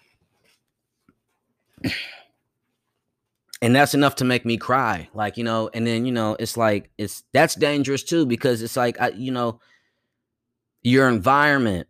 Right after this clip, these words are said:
the people around your environment, it could be toxic, and, you know, your friends could be toxic to you, and, you know, you might not realize it or know it. And you know,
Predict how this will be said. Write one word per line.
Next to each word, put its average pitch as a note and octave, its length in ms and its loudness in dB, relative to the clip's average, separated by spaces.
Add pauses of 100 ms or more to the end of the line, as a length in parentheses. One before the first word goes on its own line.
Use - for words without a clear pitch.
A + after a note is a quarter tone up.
the F#2+ 80 -4
people B2+ 400 2
around C#3 380 2
your B2+ 120 2
environment, G#2 640 -2 (2250)
it C3 120 2
could B2+ 160 -2
be B2 120 0
toxic, C#3+ 680 -4
and, G#2+ 280 -4
you B2+ 60 -6
know, A#2 400 -4 (260)
your B2 180 -4
friends C#3 420 -2
could A#2 160 -4
be A#2+ 100 -4
toxic B2+ 520 -2
to D3 160 0
you, G#2+ 340 0
and, G#2 320 -4
you B2 100 -8
know, A#2+ 140 -4
you B2+ 160 -4
might B2 220 0
not A#2+ 280 0 (340)
realize B2+ 480 6
it G2 80 0
or G2 120 0
know C3+ 260 2
it. E2+ 140 -2
And G#2+ 240 0 (640)
you C3+ 120 -6
know, A#2 320 0